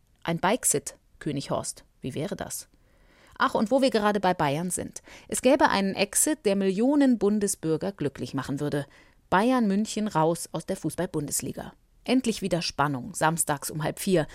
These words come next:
wenn all die millionenschweren, von anderen Clubs weggekauften Stürmer nicht mehr auf der bayerischen Ersatzbank sitzen, sondern ihrer eigentlichen beruflichen Tätigkeit nachgehen, Fußball spielen.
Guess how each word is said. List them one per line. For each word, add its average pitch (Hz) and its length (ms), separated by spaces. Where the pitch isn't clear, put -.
wenn 196 120
all 262 160
die 254 80
millionenschweren, 226 960
von 160 180
anderen 196 460
Clubs - 320
weggekauften 170 580
Stürmer 202 480
nicht 175 240
mehr 160 140
auf - 80
der - 100
bayerischen 160 400
Ersatzbank 190 540
sitzen, 190 320
sondern 196 300
ihrer 190 240
eigentlichen 170 680
beruflichen 160 560
Tätigkeit 160 540
nachgehen, 147 500
Fußball - 500
spielen. 123 400